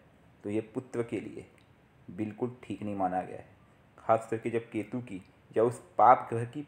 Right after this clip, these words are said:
प्रभावी दशा शुरू हो जाए तो उस समय इनका उपाय करना आवश्यक हो जाता है। और केतु पीड़ित हो तो व्यक्ति को पापी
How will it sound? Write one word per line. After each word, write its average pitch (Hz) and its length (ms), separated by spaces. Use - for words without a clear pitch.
प्रभावी 107 600
दशा 92 400
शुरू 87 260
हो 85 140
जाए - 220
तो - 160
उस 120 160
समय 120 180
इनका 110 220
उपाय 101 300
करना 104 320
आवश्यक 90 460
हो - 100
जाता - 320
है। - 260
और - 160
केतु 110 240
पीड़ित 120 340
हो 120 100
तो 107 60
व्यक्ति 107 300
को 127 120
पापी 98 460